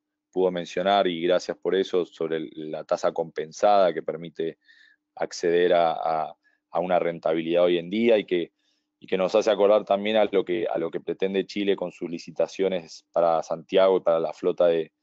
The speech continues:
la renovación de, de, de flota de, de, de buses, eh, ambiciosa que tiene para, para estos días y que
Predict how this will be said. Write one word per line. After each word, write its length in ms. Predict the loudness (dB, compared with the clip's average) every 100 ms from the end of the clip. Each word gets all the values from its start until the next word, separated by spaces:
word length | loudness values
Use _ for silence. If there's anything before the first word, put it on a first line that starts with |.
| _ _ _
la 100 | -2
renovación 540 | -2 0 -2 -2 -4
de, 120 | -4 -6 -6
de, 340 | -6 -4 -4 -6 -10
de 100 | -14
flota 340 | -2 0 2
de, 240 | 2 0 -4
de, 460 | -4 -4 -4 -8 -12
de 100 | -8
buses, 640 | -6 -6 -8 -4 -6 -6 _ _ _ _ _ -4
eh, 360 | 0 0 -2 -6 _ _ -10
ambiciosa 640 | -8 -8 -2 2 2 2
que 100 | -4
tiene 340 | -4 -4 -4 -2
para, 320 | -2 -2 -2
para 180 | -4 -4
estos 260 | -4 -6
días 360 | -2 2 2 0
y 80 | -8
que 240 | -6 -8